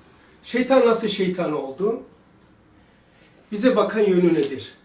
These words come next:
Yani soruyor. Ben eskide merak etmiştim, çok merak etmiştim. Şeytan nasıl şeytan oldu? Bir kere usulden gitmek istiyorum.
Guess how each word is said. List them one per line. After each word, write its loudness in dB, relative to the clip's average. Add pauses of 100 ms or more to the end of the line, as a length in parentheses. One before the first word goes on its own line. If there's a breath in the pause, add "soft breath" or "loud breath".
(200)
Yani -6
soruyor. -2 (760 soft breath)
Ben 2
eskide 0
merak 0
etmiştim, -10
çok -2
merak -4
etmiştim. -10 (480 soft breath)
Şeytan -2
nasıl -2
şeytan -4
oldu? -10 (1600 soft breath)
Bir -14
kere 2
usulden -4
gitmek -4
istiyorum. -6